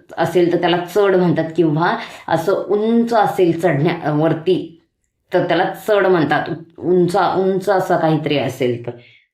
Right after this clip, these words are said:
चढ. पळ, प-ळ म्हणजे पळणे.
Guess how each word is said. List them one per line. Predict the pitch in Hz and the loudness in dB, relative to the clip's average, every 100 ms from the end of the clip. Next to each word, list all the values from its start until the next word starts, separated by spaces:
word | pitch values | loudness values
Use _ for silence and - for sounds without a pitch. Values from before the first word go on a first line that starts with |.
| _ - | _ -2
चढ. | 202 117 - - _ _ _ _ _ _ _ _ _ _ _ _ _ _ _ _ _ _ _ _ _ _ _ _ _ _ | 0 0 -4 -12 _ _ _ _ _ _ _ _ _ _ _ _ _ _ _ _ _ _ _ _ _ _ _ _ _ _
पळ, | 220 214 185 135 123 113 - _ _ _ | 2 4 4 2 0 -4 -12 _ _ _
प-ळ | 180 185 247 254 - _ _ _ _ 147 160 160 160 139 107 - _ _ _ - | 2 4 2 -2 -10 _ _ _ _ -2 2 2 2 0 -4 -10 _ _ _ -4
म्हणजे | 139 180 - - | 0 2 0 0
पळणे. | 214 185 139 113 113 - | 2 4 2 -2 -6 -14